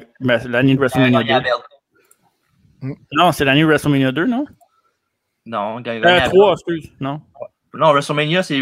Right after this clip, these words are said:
Speaker 2: quand il a gagné la belt, WrestleMania quatre, c'est en quatre-vingt-huit.
Speaker 1: Ok.
Speaker 3: Tu vois, c'est pas pire. En quatre-vingt-dix, en quatre-vingt-dix-huit, euh, il était le plus aimé. Puis en
Speaker 1: Ah ouais.
Speaker 3: quatre-vingt-dix-neuf, le plus haï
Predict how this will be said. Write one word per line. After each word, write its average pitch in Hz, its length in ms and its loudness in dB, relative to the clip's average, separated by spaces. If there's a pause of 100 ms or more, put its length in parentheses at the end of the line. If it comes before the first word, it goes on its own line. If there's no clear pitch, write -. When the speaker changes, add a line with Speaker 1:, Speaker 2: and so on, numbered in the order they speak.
Speaker 2:
quand 139 120 -6
il 139 80 -4
a 135 60 -6
gagné 139 120 -4
la 127 100 0
belt, 151 120 2
WrestleMania 127 400 -4
quatre, 147 200 -2
c'est 127 60 -6
en - 20 -6
quatre-vingt-huit. 113 540 -8 (1900)
Speaker 1:
Ok. 123 260 -8 (600)
Speaker 3:
Tu 147 80 -8
vois, 160 200 2
c'est - 100 -8
pas 127 100 0
pire. 170 320 -2
En 143 160 -2
quatre-vingt-dix, 160 640 -2 (100)
en - 140 -4
quatre-vingt-dix-huit, 170 640 -2 (380)
euh, 127 220 -4
il 131 80 -8
était 165 200 -2
le 156 100 0
plus 160 200 -2
aimé. 143 320 -4 (1120)
Puis 135 100 -4
en 131 60 -2
Speaker 1:
Ah - 20 0
ouais. 135 60 -4
Speaker 3:
quatre-vingt-dix-neuf, 156 600 -2
le 143 120 -2
plus 143 240 2
haï 127 200 0